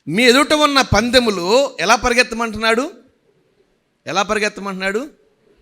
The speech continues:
ఎలా పరిగెత్తమంటున్నాడు? అందరికంటే ముందు నేనే మ-, ముందు రావాలి. కాబట్టి ఆ నేనే అందరికంటే వేగంగా పరిగెత్తాలి అనుకున్నాడంట ఒకడు, తుంతరోడు. మిగిలిన వాళ్ళేమో నిదానంగా పరుగులు తీస్తున్నారు. ఎందుకనంటే అది వెంటనే అందుకునేది కాదు, అది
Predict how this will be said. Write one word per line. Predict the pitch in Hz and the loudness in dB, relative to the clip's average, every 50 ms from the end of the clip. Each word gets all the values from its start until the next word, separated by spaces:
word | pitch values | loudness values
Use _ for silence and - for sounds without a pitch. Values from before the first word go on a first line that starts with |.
| _ _ _ _ _ - | _ _ _ _ _ -14
ఎలా | 123 151 180 | -8 -8 -8
పరిగెత్తమంటున్నాడు? | 180 190 196 190 196 196 - 175 190 180 175 175 180 180 190 247 254 226 _ _ _ _ _ _ _ _ _ _ _ _ _ _ _ _ _ - | -6 -6 -6 -6 -8 -10 -10 -16 -14 -12 -12 -12 -10 -10 -10 -12 -14 -16 _ _ _ _ _ _ _ _ _ _ _ _ _ _ _ _ _ -18
అందరికంటే | 120 143 160 185 180 170 170 170 180 165 | -14 -10 -10 -10 -8 -8 -8 -8 -8 -8
ముందు | 160 165 170 175 | -6 -6 -6 -4
నేనే | 160 156 160 170 | -6 -6 -6 -6
మ-, | 156 147 143 - | -8 -10 -12 -12
ముందు | 123 127 131 147 156 | -12 -12 -10 -6 -4
రావాలి. | 151 147 131 123 120 113 104 101 98 _ _ _ _ _ _ _ _ _ _ - | -2 -2 -2 -2 -4 -8 -10 -12 -18 _ _ _ _ _ _ _ _ _ _ -12
కాబట్టి | 139 156 170 208 202 208 | -12 -10 -10 -10 -10 -10
ఆ | 151 120 | -10 -10
నేనే | 123 123 135 151 185 226 214 | -8 -6 -4 -4 -4 -4 -4
అందరికంటే | 180 170 175 196 202 202 185 190 185 185 180 | -6 -6 -6 -8 -10 -8 -8 -10 -10 -10 -8
వేగంగా | 151 156 175 170 180 185 185 175 | -6 -6 -6 -6 -6 -4 -4 -4
పరిగెత్తాలి | 143 - 247 175 160 160 156 - - 156 156 | -4 -4 -10 -10 -8 -8 -8 -8 -10 -10 -8
అనుకున్నాడంట | 151 151 170 143 160 160 156 147 143 131 127 | -8 -8 -8 -10 -10 -10 -10 -10 -10 -10 -12
ఒకడు, | 127 113 123 107 104 _ _ _ _ _ _ _ | -12 -12 -14 -16 -16 _ _ _ _ _ _ _
తుంతరోడు. | 151 156 165 160 185 160 135 117 104 95 _ _ _ _ _ _ _ _ _ _ _ _ _ _ _ _ _ _ _ _ _ _ _ _ _ _ _ _ 123 | -12 -12 -8 -6 -4 -4 -4 -6 -8 -12 _ _ _ _ _ _ _ _ _ _ _ _ _ _ _ _ _ _ _ _ _ _ _ _ _ _ _ _ -8
మిగిలిన | 151 180 196 233 233 226 | -8 -6 -4 -4 -4 -4
వాళ్ళేమో | 214 214 202 202 196 196 214 | -4 -2 -2 -4 -4 -6 -8
నిదానంగా | 208 190 175 156 185 185 202 202 208 214 208 214 | -8 -8 -8 -6 -4 -4 -4 -4 -6 -6 -8 -8
పరుగులు | - - 170 170 170 170 156 | -8 -8 -12 -12 -10 -12 -12
తీస్తున్నారు. | 143 147 139 - - 143 127 120 117 110 98 101 | -12 -14 -16 -16 -18 -18 -18 -14 -14 -14 -12 -10
ఎందుకనంటే | 117 151 190 226 208 202 202 190 185 185 175 214 202 | -12 -10 -10 -10 -10 -10 -8 -10 -10 -10 -10 -10 -8
అది | 185 185 165 160 | -8 -8 -10 -10
వెంటనే | 147 151 160 185 - 208 202 196 | -10 -10 -10 -10 -12 -12 -10 -10
అందుకునేది | 170 185 185 220 - 214 208 190 170 147 135 | -10 -8 -8 -10 -10 -8 -6 -6 -6 -6 -8
కాదు, | 131 143 143 143 139 | -10 -8 -8 -8 -8
అది | 131 117 104 101 98 | -10 -12 -14 -18 -20